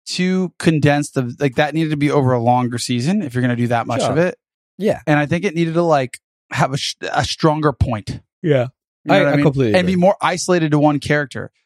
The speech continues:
Speaker 1: They, they kinda, like, muddled it, having it be, like, Navarro, but also this other lady. They're like, "Oh, but it could be mental health."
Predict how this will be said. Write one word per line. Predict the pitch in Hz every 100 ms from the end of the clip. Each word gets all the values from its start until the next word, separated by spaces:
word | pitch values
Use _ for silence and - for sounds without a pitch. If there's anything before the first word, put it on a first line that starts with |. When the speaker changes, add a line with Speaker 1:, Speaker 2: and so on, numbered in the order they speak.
| _
Speaker 1:
They, | 156 151
they | 160
kinda, | 170 196
like, | 196 143
muddled | 139 160 170 127
it, | 117
having | 117 135 135
it | 131 120
be, | 139
like, | 131 123 _ -
Navarro, | 127 117 156 170 165 156 147 143 - _
but | - -
also | - 156 -
this | 143 131
other | 156 165 156
lady. | 160 156 151 147 139 _ _ _ _
They're | 151 147
like, | 143 127 -
"Oh, | 208
but | 131
it | 127
could | - 135
be |
mental | 131 127 127
health." | 135 120